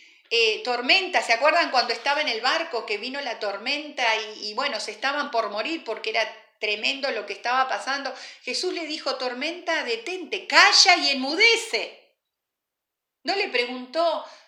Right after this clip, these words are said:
"No, chicos, vamos a orar, tomémonos de la mano y clamemos". Él dio la palabra, ¿eh? "Calla y enmudece". ¿Y qué pasó? La tormenta se calló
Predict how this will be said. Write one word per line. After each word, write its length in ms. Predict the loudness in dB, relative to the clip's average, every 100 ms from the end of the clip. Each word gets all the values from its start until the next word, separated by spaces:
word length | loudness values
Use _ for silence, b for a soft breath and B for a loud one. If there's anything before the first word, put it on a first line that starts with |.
| -14
"No, 200 | -12 -6
chicos, 300 | -6 -4 -4
vamos 240 | -2 -2
a 40 |
orar, 420 | 0 4 2 0 -6 -16
tomémonos 560 | -14 -6 -4 -4 -8 -6
de 140 | -4
la 140 | -2 -2
mano 360 | 0 -2 -2
y 60 | -6
clamemos". 420 | -4 -4 -4 -8 B B B B B -4
Él 200 | -2 0
dio 160 | 2
la 180 | 4 6
palabra, 840 | 6 8 6 6 4 2 -2 -12 -6
¿eh? 440 | -4 -4 -12 _ -2
"Calla 480 | 2 4 2 0 -2
y 140 | -4
enmudece". 760 | -6 -6 -8 -4 -4 -4 -8 -10
¿Y 60 | -6
qué 140 | -4
pasó? 540 | -2 -2 -2 -2 -6 -16 -4
La 120 | -2 0
tormenta 540 | -2 -2 -8 -4 -4
se 220 | -4 -4
calló 520 | -2 -2 0 0 -2